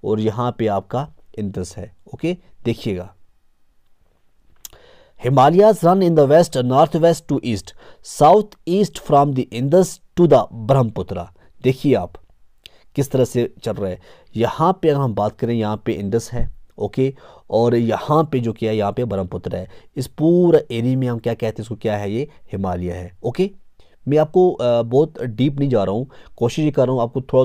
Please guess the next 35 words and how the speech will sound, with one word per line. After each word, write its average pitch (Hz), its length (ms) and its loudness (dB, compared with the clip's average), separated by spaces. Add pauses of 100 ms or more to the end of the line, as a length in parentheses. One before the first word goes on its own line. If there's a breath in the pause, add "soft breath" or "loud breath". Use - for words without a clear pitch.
थोड़ा 127 200 4
इसमें 123 300 -6
आपको 117 300 -4
समझाने 110 420 -4
की 117 80 -8
कोशिश 110 340 -8
कर 113 100 -2
रहा 110 80 0
हूँ, 107 100 -6
ताकि 101 320 -6
आपको 117 340 -4 (200 loud breath)
समझ 120 300 0
में 117 140 -2
आ 104 140 0
जाए। 92 260 -4
जो 104 200 -2
नए 123 220 -2
नए 131 120 -2
बच्चे 110 280 -6
हैं, 127 100 -4
उनको 131 320 -4 (140)
समझ 120 320 -2
में 120 140 -2
आ 113 140 0
जाए 107 240 0
थोड़ा 107 220 -2
ज्योग्राफी 101 460 -4
भी, 90 120 -10
ठीक 151 200 -6
है। 185 120 -2 (760 soft breath)
अब 147 100 4
देखिए 123 340 0
नेक्स्ट 117 280 -2
क्या 98 140 -4
है। 90 180 -10